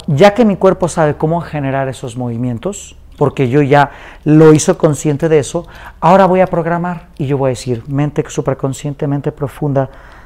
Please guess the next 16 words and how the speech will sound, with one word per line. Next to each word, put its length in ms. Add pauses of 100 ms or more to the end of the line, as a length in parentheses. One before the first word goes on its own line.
(200)
mente 220
que 100
lo 80
sabe 240
todo, 400 (880)
mente 680 (480)
supraconsciente. 1200 (3250)
La 160
inclinación 560
hacia 180
adelante 500 (920)
para 220
mí 120
representa 580
el 120
sí. 320